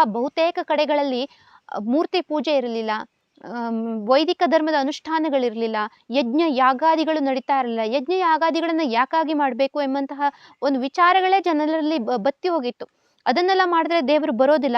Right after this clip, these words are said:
ಧ್ಯಾನದಿಂದ ದೇವರನ್ನ ಒಲಿಸಿಕೊಳ್ಬೇಕು, ಅಥವಾ, ಆ, ಬೇರೆ ಬೇರೆ ರೀತಿಯಾಗಿರ್ತಕ್ಕಂಥ ತೀರ್ಥಂಕರರು ಹೇಳಿದಂತಹ ವಿಚಾರಗಳು, ಅಥವಾ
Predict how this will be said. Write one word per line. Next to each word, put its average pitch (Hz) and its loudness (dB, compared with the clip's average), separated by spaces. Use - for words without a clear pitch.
ಧ್ಯಾನದಿಂದ 254 -4
ದೇವರನ್ನ 294 2
ಒಲಿಸಿಕೊಳ್ಬೇಕು, 254 -2
ಅಥವಾ, 302 -2
ಆ, 269 -2
ಬೇರೆ 302 4
ಬೇರೆ 359 2
ರೀತಿಯಾಗಿರ್ತಕ್ಕಂಥ 277 -2
ತೀರ್ಥಂಕರರು 302 0
ಹೇಳಿದಂತಹ 262 0
ವಿಚಾರಗಳು, 233 -2
ಅಥವಾ 302 -2